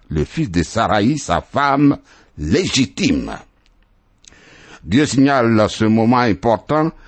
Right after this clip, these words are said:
en traitant avec Abraham une alliance dont la circoncision sera le signe. De plus,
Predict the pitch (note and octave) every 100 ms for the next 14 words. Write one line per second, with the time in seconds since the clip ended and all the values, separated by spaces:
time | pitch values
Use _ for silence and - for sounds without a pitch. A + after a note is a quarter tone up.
0 | - - G2+ - A#2 - C3+ A#2 G2 G2+
1 | G2+ D#2+ A#2 C#3 D#3 _ _ - A#2+ A#2+
2 | G#2+ G#2+ C3+ F#3+ G3+ - - _ D#2+ B2
3 | B2+ A2 - C4 - - D3+ - A#2 G#2
4 | F2 C3 D3 A#2+ G2 A#2 D#3+ - _ _
5 | - F#2 - - A2 - - - _ _
6 | _ _ _ _ _ - - - _ -
7 | G2 D4 D4+ - -